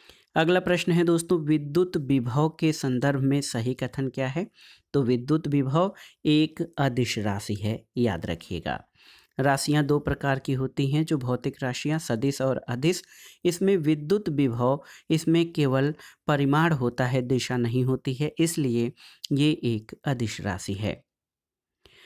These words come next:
अगला प्रश्न है, विद्युत चुंबकीय प्रेरण पर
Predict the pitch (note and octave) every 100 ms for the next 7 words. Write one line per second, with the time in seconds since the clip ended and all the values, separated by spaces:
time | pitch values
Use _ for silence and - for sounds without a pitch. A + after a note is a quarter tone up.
0 | - _ E3 E3 F3 E3+ E3+ E3+ E3 D#3+
1 | D3+ C#3+ D#3+ E3+ - D3 C#3+ C#3 D3+ D3+
2 | C3+ C3 C#3+ C#3 C#3+ C#3+